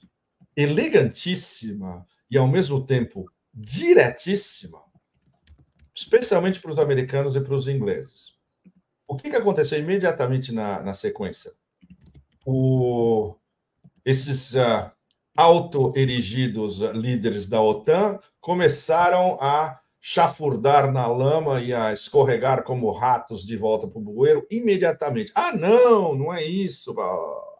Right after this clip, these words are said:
Os americanos, por exemplo, não deram autorização pros ucranianos usarem os atac M S, os mísseis americanos. E os ingleses fizeram um carnaval típico de,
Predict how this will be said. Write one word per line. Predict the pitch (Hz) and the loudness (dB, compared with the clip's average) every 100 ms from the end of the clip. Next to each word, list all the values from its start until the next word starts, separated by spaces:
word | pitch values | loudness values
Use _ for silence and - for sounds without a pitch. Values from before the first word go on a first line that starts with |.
| _ _ _ _ _ _ _ _ _ | _ _ _ _ _ _ _ _ _
Os | 131 147 | 0 2
americanos, | 165 175 175 208 208 | 4 2 4 4 4
por | - 156 | 2 -2
exemplo, | 151 185 180 | -2 -4 0
não | 220 262 | 2 2
deram | 156 156 151 135 | 4 6 6 4
autorização | 127 131 113 113 110 - 143 147 | 0 -2 -6 -6 -6 -4 -4 -4
pros | 135 139 135 - - 123 | -8 -8 -8 -12 -20 -14
ucranianos | 135 127 120 131 139 135 131 | -8 -6 -4 -2 0 0 -4
usarem | 117 127 123 123 127 120 | -8 -2 -2 -2 -6 -8
os | 120 - | -10 -4
atac | 123 123 - 123 123 - | -4 -2 0 0 0 -8
M | 123 117 - - | -6 -6 -6 -4
S, | 208 - - - - _ _ _ | -4 -4 -12 -16 -20 _ _ _
os | 110 104 | -12 -8
mísseis | 117 117 101 | -8 -8 -6
americanos. | 110 117 117 87 76 - _ _ _ _ _ _ | -4 -4 -6 -8 -10 -16 _ _ _ _ _ _
E | 185 | 0
os | 247 269 | 2 2
ingleses | 269 165 180 151 | 2 4 4 2
fizeram | 143 151 147 135 | 0 4 4 4
um | 131 | 4
carnaval | 139 131 120 110 123 123 110 92 - | 6 6 4 0 2 2 2 -2 -6
típico | - 123 123 98 - 95 | -6 -6 -6 -10 -10 -12
de, | 98 95 82 | -10 -12 -14